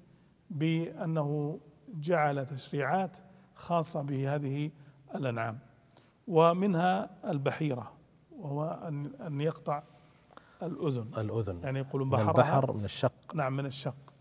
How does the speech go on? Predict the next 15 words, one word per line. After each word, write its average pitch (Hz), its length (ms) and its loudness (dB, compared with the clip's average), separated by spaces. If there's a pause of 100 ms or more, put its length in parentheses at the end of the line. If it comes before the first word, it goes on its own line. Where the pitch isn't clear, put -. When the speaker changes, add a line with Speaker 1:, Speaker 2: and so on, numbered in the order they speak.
(280)
Speaker 2:
مم. 98 100 -4
Speaker 1:
يعني، 82 220 -4
ك-، 180 260 -8
شق 151 260 2 (680)
الأذن. 143 380 0 (560)
وهذه 208 340 6
ما 220 200 6
أنزل 175 160 2
الله 165 200 4
بها 147 220 2
من 147 80 0
سلطان، 135 380 -4
ولهذا 147 160 2
الله 175 120 2
سبحانه - 180 -8